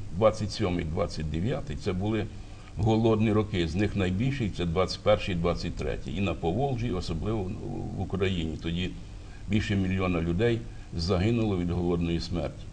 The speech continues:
Але найбільше сталося якраз ось тридцять другий, тридцять третій роки. Чому? Які причини? Ну, по-перше, те, що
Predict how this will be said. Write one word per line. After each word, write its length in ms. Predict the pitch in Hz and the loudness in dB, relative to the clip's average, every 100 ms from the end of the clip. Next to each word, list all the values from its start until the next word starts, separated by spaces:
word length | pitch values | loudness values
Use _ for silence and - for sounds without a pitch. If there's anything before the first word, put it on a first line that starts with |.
| - - - - - | -12 -12 -12 -12 8
Але 360 | 123 127 131 113 | 12 12 12 10
найбільше 680 | 101 98 98 151 170 139 | 8 2 2 0 0 -2
сталося 680 | 107 - - 101 92 85 87 | -2 -6 2 2 4 0 0
якраз 400 | 87 90 123 139 | 0 2 2 2
ось 140 | 117 - | -2 -4
тридцять 440 | 95 104 101 92 | -2 -2 -2 -2
другий, 300 | 92 135 127 | -2 0 -2
тридцять 400 | 98 110 107 104 | -2 -2 -2 -6
третій 380 | 101 78 69 69 | -2 -2 0 -2
роки. 260 | 71 - 82 | -4 -4 -2
Чому? 420 | - 135 104 82 | 4 6 6 2
Які 240 | 90 120 | -2 -2
причини? 520 | 104 117 - 87 69 - - - - - - | 0 -2 -2 -4 -6 -8 -12 -14 -14 -10 -2
Ну, 120 | 139 | 2
по-перше, 500 | 143 143 147 135 135 | 4 8 6 6 2
те, 220 | 139 135 | 4 4
що 320 | - 117 104 | 4 0 2